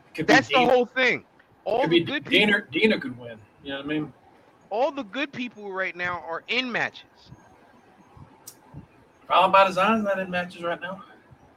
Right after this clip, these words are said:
Speaker 2: They're not winning this goddamn reverse battle
Speaker 1: Just
Speaker 2: royal,
Speaker 1: E Y.
Speaker 2: bro.
Speaker 1: Uh,
Speaker 2: They're
Speaker 1: let's
Speaker 2: not winning.
Speaker 1: see. Yeah,
Speaker 2: Next
Speaker 1: I don't know who else it would be. So, I mean, Matt, you wanna, you wanna skip?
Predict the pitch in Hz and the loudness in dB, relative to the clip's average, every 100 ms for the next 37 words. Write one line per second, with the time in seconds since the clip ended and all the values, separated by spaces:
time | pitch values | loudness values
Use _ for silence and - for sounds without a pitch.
0 | _ _ _ _ - _ _ _ 185 202 | _ _ _ _ -20 _ _ _ -4 -2
1 | 170 156 143 123 117 - 113 110 107 101 | -2 -4 -6 -8 -12 -6 -6 -4 -10 -10
2 | 95 98 98 - - - 165 175 135 139 | -16 -16 -16 -10 -8 -6 -6 -2 0 -2
3 | - - _ _ - _ - - _ - | -4 -18 _ _ -20 _ -20 -20 _ -20
4 | - _ - - - - - 659 302 302 | -20 _ -20 -20 -20 -20 -12 -8 -6 -4
5 | - 98 - - - - 127 123 - - | -4 -6 -8 -8 -10 -10 -14 -14 -20 -20
6 | - _ _ _ - - _ _ _ _ | -20 _ _ _ -20 -20 _ _ _ _
7 | - - 214 151 170 190 190 170 175 - | -8 2 2 4 2 2 0 -4 -4 -6
8 | - - 165 160 151 180 160 - - - | -8 -10 -14 -14 -6 -2 -2 -6 -20 -8
9 | 156 156 151 147 - 139 160 170 151 156 | -4 -2 -2 -4 -6 0 4 4 2 2
10 | 160 165 165 160 160 160 - 208 208 | 2 2 -2 -2 -6 -8 -10 -8 -8